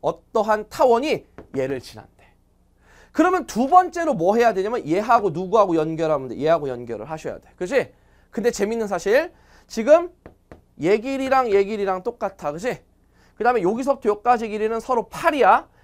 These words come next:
그다음 여기서부터 여기까지 길이도 팔이니까 아, 요 길이하고 요 길이도 서로 똑같네? 그럼 결국 이 삼각형의 이, 이 삼각형과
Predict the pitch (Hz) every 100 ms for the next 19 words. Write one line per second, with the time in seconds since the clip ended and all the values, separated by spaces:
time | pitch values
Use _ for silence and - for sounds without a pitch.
0 | _ 190 170 208 254 196 185 190 170 170
1 | 160 - 277 220 202 220 - 135 165 202
2 | 208 131 135 160 190 226 214 190 180 135
3 | 131 151 135 123 156 147 - 156 220 339
4 | 339 _ _ _ _ _ _ _ - 330
5 | 247 254 254 190 233 320 311 285 285 285
6 | - 294 262 277 330 349 _ _ _ _
7 | _ _ _ _ _ _ _ 180 - 208
8 | 294 285 262 262 - 247 226 208 240 339
9 | -